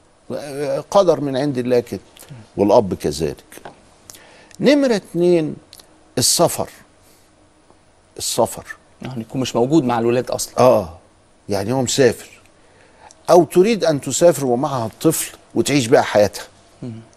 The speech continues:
Speaker 1: تقول لك: "هو ملوش دعوة بيا، هو كذا". على فكرة برضو القاضي هو اللي يحكم في كده.
Speaker 2: مم.
Speaker 1: تقول له: "يا حضرة القاضي، <laughs> الراجل ده ما زارش ابنه، بالرغم ان انا لا امانع اطلاقا ولا كده،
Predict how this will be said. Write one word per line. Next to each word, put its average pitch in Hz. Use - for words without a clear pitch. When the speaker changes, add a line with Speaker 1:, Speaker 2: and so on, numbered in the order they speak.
Speaker 1:
تقول 135
لك: 117
"هو 110
ملوش 107
دعوة 92
بيا، 95
هو 95
كذا". 80
على 101
فكرة 104
برضو 107
القاضي 98
هو 110
اللي 95
يحكم 92
في -
كده. -
Speaker 2:
مم. 131
Speaker 1:
تقول 160
له: 147
"يا -
حضرة 131
القاضي، 120
<laughs> 110
الراجل 120
ده 135
ما 120
زارش 196
ابنه، 156
بالرغم 131
ان 131
انا 139
لا 147
امانع 135
اطلاقا 147
ولا 160
كده، 180